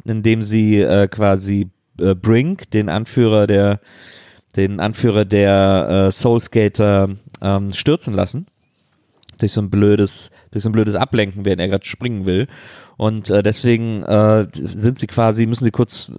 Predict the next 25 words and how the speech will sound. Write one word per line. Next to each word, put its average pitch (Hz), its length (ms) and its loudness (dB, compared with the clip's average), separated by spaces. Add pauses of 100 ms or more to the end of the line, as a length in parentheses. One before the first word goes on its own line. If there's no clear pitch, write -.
alle 113 340 2 (300)
laufen 127 320 0
zu 131 120 -2
ihm 104 100 -2
hin, 143 280 0
sind 160 200 -2
dann 151 100 0
aber 110 160 0
einen 110 100 -2
Meter 127 280 0
vom 110 160 -4
Platz. - 400 -2 (440)
In - 60 -8
der 117 140 2
Zwischenzeit, 127 680 -2
äh, 110 200 2
gehen 120 180 -2
die 113 80 0
X-Blades 117 500 -2
auf 120 160 0
den 127 140 -2
Platz 101 300 -2
und - 60 -4
sagen, 95 120 -8
„Tja, 147 200 -2